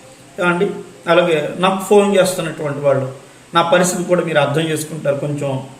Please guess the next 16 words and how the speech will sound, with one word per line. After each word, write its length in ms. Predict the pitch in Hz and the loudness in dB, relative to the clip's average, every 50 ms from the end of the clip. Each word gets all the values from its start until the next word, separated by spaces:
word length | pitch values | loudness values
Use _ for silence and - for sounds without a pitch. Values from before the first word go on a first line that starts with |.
| - - - - - - - - - - - - - - - - - - | -20 -20 -20 -20 -20 -20 -20 -20 -20 -20 -20 -20 -20 -20 -20 -20 -16 -14
ఎక్కువగా 280 | 143 151 180 175 165 180 | -12 -10 -4 0 2 2
మాట్లాడలేకపోతున్నాను, 1300 | 175 156 156 156 156 175 170 170 165 160 160 - - - 147 135 - - 143 139 135 131 131 151 175 - - | 2 2 0 0 2 4 4 4 4 4 2 0 -2 2 2 2 2 2 -2 -2 -2 -2 -2 -2 -4 -6 -2
వాయిస్ 420 | - 131 127 135 156 175 - - 147 | 0 2 4 4 2 2 0 -2 -2
రావట్లేదండి. 840 | 147 139 139 143 143 143 - 147 143 135 123 117 113 113 113 113 107 - - - - - - - - - - - 175 | 0 2 4 4 2 2 -2 -2 0 0 0 -2 -6 -8 -12 -14 -16 -18 -20 -20 -20 -20 -20 -20 -20 -18 -6 0 2
So 280 | 165 151 143 143 143 | 4 4 4 4 4
బాగా 420 | 139 143 143 156 160 165 165 165 165 - - - | 4 2 2 2 4 4 4 2 2 2 -2 -4
ఫీవర్ 300 | 165 175 180 175 170 156 | -2 0 0 2 2 0
ఉంది, 300 | 147 147 147 - 135 131 - - - - - - - - | 0 -2 -4 -6 -6 -8 -10 -14 -20 -20 -20 -20 -14 -6
బాగా 440 | 131 131 135 143 143 143 139 139 139 147 | -2 0 2 2 4 4 2 2 0 -2
ఫీవరు, 480 | 156 160 156 151 151 160 190 208 - - - - - - - - - - | -4 -4 -2 -2 -2 -2 -2 -4 -6 -10 -14 -18 -20 -20 -18 -10 -2 0
so 80 | 170 160 | 0 0
కాఫ్ 480 | - - - 151 165 185 202 202 - | 0 0 0 2 4 4 4 2 2
ఎక్కువ 260 | 175 - 175 185 160 | 0 -2 -2 -4 -4
ఉంది, 140 | 151 143 143 | -2 -2 0
అందుకని 380 | 143 143 143 143 - 175 170 175 | -2 -2 -2 -2 -2 -4 -4 -2
నేను 400 | 170 160 151 147 143 139 135 | -4 -4 -4 -4 -4 -4 -6